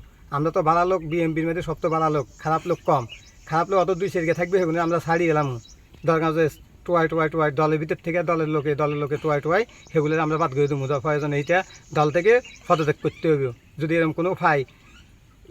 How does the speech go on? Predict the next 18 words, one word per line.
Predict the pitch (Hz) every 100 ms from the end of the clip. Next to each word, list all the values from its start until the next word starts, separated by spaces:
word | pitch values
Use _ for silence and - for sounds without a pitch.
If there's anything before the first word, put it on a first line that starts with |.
| 165 143
ভুল | 180 190
ত্রুটি | 226 214
পায়, | 202 196 170
কেউ | 180 185
যদি | 202
কোনো | 196 190
না | 196 208
অন্যায় | 190 180
করে, | 180 190
অপরাধ | 175 180 180
করে, | - 180 180
মানুষের | 170 175 185 185 170
জুলুম | 160 180 180
করে, | 180 175
নির্যাতন | 175 147 170 165
করে, | 170 175 156 - - -
এগুলোর | 156 190 196
কারণে | 196 208 240